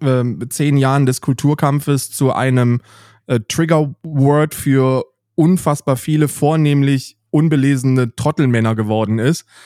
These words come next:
die, wann auch immer irgendwo das Wort Feminismus zu sehen ist, einfach aus, aus der Konsequenz heraus, dass dort Feminismus steht, nicht hingehen würden und das abstempeln.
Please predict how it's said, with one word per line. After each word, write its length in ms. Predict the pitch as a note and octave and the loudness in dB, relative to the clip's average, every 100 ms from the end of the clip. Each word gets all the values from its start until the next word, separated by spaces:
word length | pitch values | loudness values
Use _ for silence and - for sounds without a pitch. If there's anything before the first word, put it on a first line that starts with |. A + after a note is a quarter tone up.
| - _ | -20 _
die, 320 | C#3 C3 C3 - | 0 2 2 -2
wann 300 | B2 C3 C#3+ | -4 -2 -2
auch 200 | C#3+ B2 - | -2 -2 0
immer 260 | F3 F3+ - | 0 0 0
irgendwo 440 | D#3+ E3+ D#3+ D3 | 0 0 0 0
das 240 | C#3+ C3+ B2+ | 0 -2 -2
Wort 220 | C#3 C3 | -2 -2
Feminismus 720 | - C3 B2+ D3 E3 C#3+ - | 0 2 2 0 0 -2 -2
zu 120 | - | -2
sehen 340 | A2+ C3+ D3+ B2+ | 0 2 0 2
ist, 260 | C#3 - - | 0 -2 -4
einfach 360 | C3+ C#3 C#3+ - | -2 0 -2 -2
aus, 420 | C#3 C3+ - - _ _ _ _ _ _ _ | -2 0 -2 -10 _ _ _ _ _ _ _
aus 380 | - C#3 - - | -2 -2 -2 -6
der 120 | D3+ | -4
Konsequenz 600 | C3 D3 C3 A#2+ C#3 E3+ - | 0 0 0 0 0 0 -2
heraus, 360 | C3 C#3+ C#3 | 0 0 0
dass 180 | C#3 B2+ | -2 -2
dort 200 | C#3 B2+ | 0 0
Feminismus 580 | C#3+ B2+ C3 C#3 B2+ - | 0 2 2 2 0 0
steht, 260 | B2 A2 | -2 -2
nicht 140 | A2+ A2 | -2 -2
hingehen 420 | A#2 G#2 G#2 G#2 | 0 0 0 0
würden 380 | G#2+ G#2+ G#2 - - - - | 0 2 0 -2 -10 -20 -6
und 120 | - | 0
das 140 | A#2 - | 0 0
abstempeln. 680 | A#2+ - A2+ G2 G#2 G#2 | -6 -6 -2 -2 0 -2